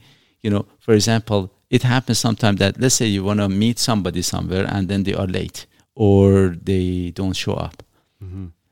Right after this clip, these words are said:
Speaker 1: Then the first thing is, I mean, very frequently, we
Speaker 2: Of-,
Speaker 1: may say that,
Speaker 2: often, yeah.
Speaker 1: yeah,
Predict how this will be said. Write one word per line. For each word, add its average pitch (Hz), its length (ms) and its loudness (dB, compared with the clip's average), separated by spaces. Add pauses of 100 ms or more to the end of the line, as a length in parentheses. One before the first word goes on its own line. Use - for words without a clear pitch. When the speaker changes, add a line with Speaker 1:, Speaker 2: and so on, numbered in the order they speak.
(160)
Speaker 1:
Then 120 260 4
the 117 100 4
first 165 500 0
thing 98 260 0
is, 95 520 -4 (420)
I 135 60 -2
mean, 139 140 6
very 123 180 6
frequently, 98 720 -2 (300)
we 117 80 -2
Speaker 2:
Of-, 113 60 4
Speaker 1:
may 107 100 4
say 127 160 0
that, 110 180 2
Speaker 2:
often, 95 240 -6
yeah. 101 140 -2
Speaker 1:
yeah, 98 120 2